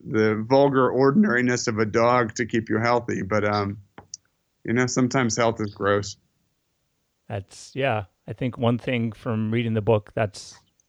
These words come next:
Speaker 2: abundantly clear, but, but, you know, that's, that's what it is. It's nature. Uh, so yeah, let's talk about fungi for a little bit. Um, talk,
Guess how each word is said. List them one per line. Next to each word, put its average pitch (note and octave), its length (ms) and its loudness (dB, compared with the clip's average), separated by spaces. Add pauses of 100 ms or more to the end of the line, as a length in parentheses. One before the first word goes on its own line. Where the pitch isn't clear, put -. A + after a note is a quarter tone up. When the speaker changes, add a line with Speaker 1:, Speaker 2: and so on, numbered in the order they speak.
Speaker 2:
abundantly A2+ 500 -4
clear, G#2 400 -6 (580)
but, - 440 -6
but, - 160 -10 (220)
you A2+ 100 -6
know, D#3 260 -6
that's, - 300 -8
that's - 260 -8
what B2+ 160 -2
it C3 100 -4
is. F#3+ 260 -6
It's - 200 -20
nature. A2 420 -6 (1200)
Uh, - 360 -14
so F3 320 2
yeah, F#3+ 260 -4
let's D#3 240 -6
talk A3 180 -4
about G#3+ 240 -2
fungi D3+ 440 -4
for B2 200 0
a A2+ 80 2
little A2 180 0
bit. G#2+ 280 -2 (180)
Um, G#2 600 -4 (1400)
talk, D3 300 -2